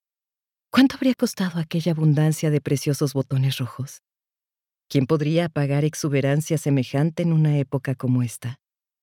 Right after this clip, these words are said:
Cuando los acomodadores subían los escalones, comprendí que tenían la precisa situación de entregar los ramos a su destinatario a la vista de todo el mundo. Sin saber cómo manejar aquella evidente transgresión al decoro,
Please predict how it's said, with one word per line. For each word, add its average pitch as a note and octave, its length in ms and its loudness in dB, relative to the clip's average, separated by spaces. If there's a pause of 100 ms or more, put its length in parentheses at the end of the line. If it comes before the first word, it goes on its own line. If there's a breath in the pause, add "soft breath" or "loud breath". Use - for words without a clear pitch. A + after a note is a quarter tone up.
(960)
Cuando E3+ 240 4
los D#3+ 160 2
acomodadores D3+ 760 0
subían D#3 320 2
los C3+ 120 -2
escalones, D3 720 -2 (460)
comprendí D#3+ 480 2
que F3 120 0
tenían D#3+ 340 4
la E3 100 -2
precisa E3+ 560 -2
situación F3 680 0
de F3+ 80 4
entregar E3 440 0
los F#3 200 -2
ramos D#3 340 2
a D3+ 60 0
su D3 140 -4
destinatario D3 720 0
a F3 40 0
la D3+ 140 2
vista F#3 420 -2
de D#3+ 180 0 (140)
todo D3 240 2
el C#3 80 2
mundo. D3 380 0 (640)
Sin G#3+ 200 4
saber G#3+ 400 2
cómo A3 260 4
manejar F#3 480 2
aquella F3+ 380 0
evidente E3+ 440 0
transgresión D#3 840 2
al D#3+ 120 2
decoro, C#3 500 0